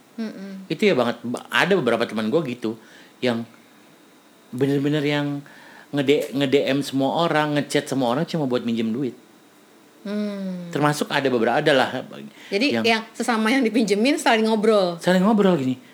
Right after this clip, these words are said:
Speaker 2: "Eh, lu tuh chat sama dia nggak? Dia minjem
Speaker 1: Hmm.
Speaker 2: duit loh."
Speaker 1: Hmm.
Speaker 2: Itu ke semua loh, bukan ke semua, ke banyak orang loh.
Speaker 1: Tapi biasanya untuk apa ya? Itu balik lagi ke pencitraan itu lagi ya?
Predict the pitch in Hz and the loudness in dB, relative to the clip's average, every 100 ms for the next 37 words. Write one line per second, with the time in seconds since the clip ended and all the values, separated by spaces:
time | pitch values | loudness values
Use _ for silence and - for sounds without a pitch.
0 | - 147 143 - - - 147 175 - - | -10 -8 -8 -12 -20 -8 -4 -4 -6 -10
1 | 104 - 95 90 139 151 92 - - 143 | -10 -8 -8 -6 -6 -8 -14 -12 -6 -2
2 | 95 92 90 - - 90 202 - 190 - | -2 -2 -2 -4 -6 -12 -12 -12 -12 -16
3 | - 139 135 - - 120 107 131 98 - | -10 -6 -4 -4 -2 0 2 2 -2 -4
4 | 117 113 123 110 - 123 107 120 117 117 | -4 0 0 -2 -4 -4 -4 -2 0 0
5 | 123 - 113 131 95 - - - _ - | -2 -4 -4 -4 -6 -10 -20 -20 _ -20
6 | - - - - - - 226 302 269 240 | -20 -20 -20 -20 -20 -10 -4 -2 -2 -2
7 | 320 320 240 - 208 196 165 294 233 196 | -4 -6 -6 -8 -8 -6 -4 -4 -2 -2
8 | 190 185 185 196 - 196 196 190 190 202 | -2 -4 -4 -6 -6 -6 -4 -8 -8 -8
9 | 190 185 190 196 214 214 277 240 165 185 | -6 -6 -8 -8 -6 -4 -4 -4 -6 -10